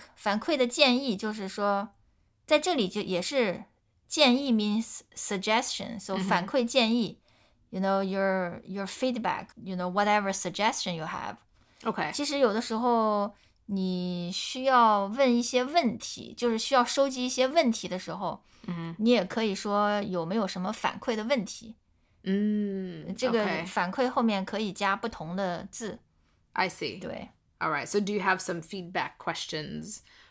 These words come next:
Speaker 2: Or do you have some feedback suggestions? So it's like feedback, like, give something back to me, but then is it gonna be questions that you're giving me, or is it gonna be some suggestions
Speaker 1: 对，
Speaker 2: that you
Speaker 1: 是。
Speaker 2: give to me?
Speaker 1: 对，
Speaker 2: Okay.
Speaker 1: 对。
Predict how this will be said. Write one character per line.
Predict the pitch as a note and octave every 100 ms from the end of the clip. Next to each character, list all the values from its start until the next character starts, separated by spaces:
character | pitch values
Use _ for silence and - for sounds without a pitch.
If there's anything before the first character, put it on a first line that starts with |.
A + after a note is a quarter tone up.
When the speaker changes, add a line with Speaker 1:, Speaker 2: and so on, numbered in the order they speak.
| _
Speaker 2:
Or | -
do | F#3+
you | G3
have | F#3
some | E3+ F#3
feedback | E3+ G#3+ F#3+ F#3 D#3+ -
suggestions? | - F3+ F3+ D#3+ - - - - - - - - -
So | - G3+
it's | G3 G3
like | A3+
feedback, | - C#4+ B3 G#3 F#3+
like, | G#3
give | G3+ B3
something | A#3+ A3
back | G#3 F#3 -
to | B3
me, | B3+ C4+
but | B3 G#3
then | G3+ F#3 F#3
is | G3 F#3+
it | F3+
gonna | F#3 F#3
be | F3+ E3
questions | - A#3 B3 C#4+ C#4+ C4
that | B3+
you're | C4
giving | A#3 B3+ C4
me, | B3+ C4 C4
or | G#3+
is | G3+
it | F#3+
gonna | G3 F#3+
be | G3 F3+ E3+
some | E3+ E3+
suggestions | - F3+ E3 D#3+ - - - - - - _ -
Speaker 1:
对， | G3+ - A3
Speaker 2:
that | D#3+
you | -
Speaker 1:
是。 | -
Speaker 2:
give | -
to | G#3 -
me? | - F#3 _ _ _
Speaker 1:
对， | -
Speaker 2:
Okay. | F#3 -
Speaker 1:
对。 | - F#3